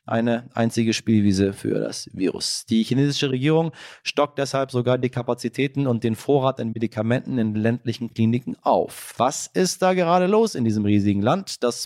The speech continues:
beantwortet uns gleich der China-Korrespondent des Stern, Jens Mühling.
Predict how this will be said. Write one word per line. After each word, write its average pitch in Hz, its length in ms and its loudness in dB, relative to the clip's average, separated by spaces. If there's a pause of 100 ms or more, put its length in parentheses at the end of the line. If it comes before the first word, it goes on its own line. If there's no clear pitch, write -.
beantwortet 120 580 0
uns 117 240 -4
gleich 120 280 0
der 107 100 0
China-Korrespondent 113 1040 0
des 104 80 -2
Stern, 110 300 0
Jens 104 200 -2
Mühling. 147 280 2